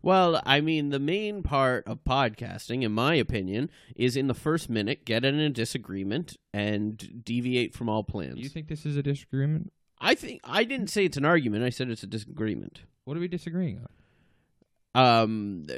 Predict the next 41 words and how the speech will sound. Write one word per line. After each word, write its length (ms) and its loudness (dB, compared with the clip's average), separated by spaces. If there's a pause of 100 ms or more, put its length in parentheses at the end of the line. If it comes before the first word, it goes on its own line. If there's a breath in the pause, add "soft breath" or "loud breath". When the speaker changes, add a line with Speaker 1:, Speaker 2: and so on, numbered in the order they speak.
Speaker 1:
just, 500 -2
I, 140 2
you 300 0
know, 180 2
like, 220 2
starting 400 4
the 80 0
podcast. 720 0
We're, 220 4
we're 220 4
discussing 760 -2
Speaker 2:
So 100 6
you 280 8
don't 240 6
wanna 280 6
say 260 8
off 160 8
the 80 -6
top 260 4
that 120 0
we're 140 0
a 40 2
Survivor 400 -2
podcast? 520 -2
<laughs> 20 -
Is 80 8 (100)
that 120 10
what 280 10
you're 140 12
di-, 340 10 (140)
that's 260 4
what 120 8
Speaker 1:
No, 260 4
Speaker 2:
no? 200 2
Speaker 1:
I, 280 6
I 160 4
think 260 2
the 140 4
intro 340 2
gets 360 -4
the, 540 -4